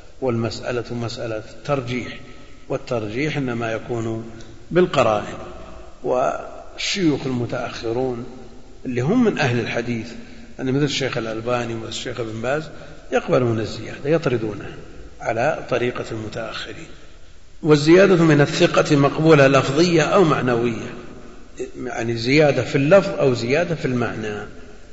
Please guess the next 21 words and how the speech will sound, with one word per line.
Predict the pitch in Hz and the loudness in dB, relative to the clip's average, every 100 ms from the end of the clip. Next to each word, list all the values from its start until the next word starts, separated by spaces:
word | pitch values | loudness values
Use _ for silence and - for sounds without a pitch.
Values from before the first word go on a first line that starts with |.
| - - - - - - - | -18 -18 -18 -18 -18 -18 -4
زيادة | 123 135 127 | 2 4 4
في | 117 | 2
اللفظ | 120 160 151 | 2 2 2
أو | 135 | 2
زيادة | 127 143 113 | 2 0 -2
في | |
المعنى. | 113 104 - - - | -6 -8 -12 -14 -2
"وحذف | 139 131 170 196 147 120 120 135 | 2 4 6 6 4 0 2 6
بعض | 165 147 135 | 6 4 2
الخبر | 139 123 - 147 147 151 151 156 - | 2 2 2 4 6 4 2 -2 -2
جائز | 123 123 123 117 135 165 | 2 4 2 0 -2 0
إلا | 160 131 131 160 165 175 190 190 - - - - - - - - | -2 0 -2 -2 2 4 4 0 -6 -12 -14 -14 -16 -16 -16 -4
في | 143 180 - | 2 2 2
مواطن". | 131 123 117 98 101 - - - - | 0 0 0 -2 -6 -10 -14 -16 -12
حذف | - 196 226 156 135 | 0 8 8 8 6
بعض | 175 165 | 6 8
الخبر، | 156 131 143 120 101 - - - - - - - - - - - | 4 6 4 2 -2 -8 -12 -14 -16 -16 -16 -16 -16 -18 -16 -6
اختصار | 151 - 160 214 208 | -4 -2 6 8 8
الحديث، | 180 165 143 131 - - - - - - - - - - | 8 4 2 0 -4 -10 -10 -12 -14 -16 -16 -18 -18 -10
اختصار | 139 - 135 151 147 160 175 160 | -8 -6 0 6 10 10 8 4
الحديث، | 156 135 135 131 | 0 2 2 0